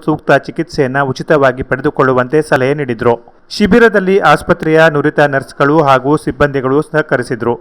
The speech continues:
ಹೊಲನಗದ್ದೆಯ ಕ್ಲಸ್ಟರ್‌ನ ಸಿ ಆರ್ ಪಿಗಳಾದ ಮಹೇಶ್ ನಾಯ್ಕ್, ಶಾಲಾ ಸಹಶಿಕ್ಷಕರಾದ ವೀಣಾ ನಾಯ್ಕ್, ಮಂಗಲಾ ನಾಯ್ಕ್,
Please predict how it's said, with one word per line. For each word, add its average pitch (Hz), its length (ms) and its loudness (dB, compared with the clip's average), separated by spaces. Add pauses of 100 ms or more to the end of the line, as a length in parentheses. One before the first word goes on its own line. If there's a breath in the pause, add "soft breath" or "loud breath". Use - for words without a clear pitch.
(300 soft breath)
ಹೊಲನಗದ್ದೆಯ 170 720 2
ಕ್ಲಸ್ಟರ್‌ನ 151 560 0 (140)
ಸಿ 165 320 -4
ಆರ್ 151 180 4
ಪಿಗಳಾದ 135 420 0
ಮಹೇಶ್ 147 600 0
ನಾಯ್ಕ್, 160 220 -2 (120)
ಶಾಲಾ 185 360 4
ಸಹಶಿಕ್ಷಕರಾದ 170 800 0
ವೀಣಾ 147 500 2
ನಾಯ್ಕ್, 160 280 -2
ಮಂಗಲಾ 135 420 2
ನಾಯ್ಕ್, 151 260 -2